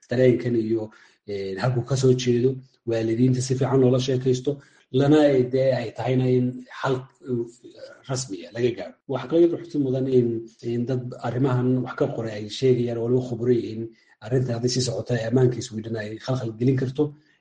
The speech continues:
Ee, dacaayadahan la, ee, ay say ku doodayaan ay dacaayadahan faraha badanina ay dhaawac u geysan karaan sawirka guud ee dalkan Sweden iyo, ee, iyo bulshadiisaba.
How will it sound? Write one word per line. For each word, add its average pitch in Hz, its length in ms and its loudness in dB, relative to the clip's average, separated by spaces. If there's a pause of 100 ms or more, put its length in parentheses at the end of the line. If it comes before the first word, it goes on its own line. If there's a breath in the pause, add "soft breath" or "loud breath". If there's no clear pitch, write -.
(120)
Ee, 120 80 -8
dacaayadahan 131 720 2 (120)
la, 120 180 -6
ee, 120 280 -4
ay 117 100 -10
say 139 160 0
ku 139 100 -2
doodayaan 127 420 4
ay 117 140 -4
dacaayadahan 117 540 -4
faraha 123 280 0
badanina 113 440 -6 (380 soft breath)
ay 110 220 -8
dhaawac 131 380 2
u 127 60 2
geysan 120 320 -6
karaan 110 240 -10
sawirka 127 480 2
guud 135 360 -2 (180)
ee 113 340 -2 (400 soft breath)
dalkan 123 380 0 (100)
Sweden 131 400 4 (100)
iyo, 117 360 -6
ee, 101 260 -12 (160)
iyo 117 180 -6
bulshadiisaba. 113 580 -2